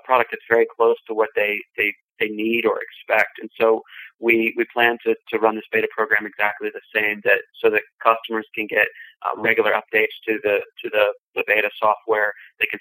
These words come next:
see the changes and requests that they've made, uh, you know, actually in, in place there in the beta. And, uh,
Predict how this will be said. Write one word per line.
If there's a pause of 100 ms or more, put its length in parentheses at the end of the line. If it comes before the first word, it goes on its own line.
see
the
changes
and
requests
that
they've
made, (160)
uh, (200)
you
know,
actually
in, (460)
in
place
there
in
the
beta. (160)
And,
uh,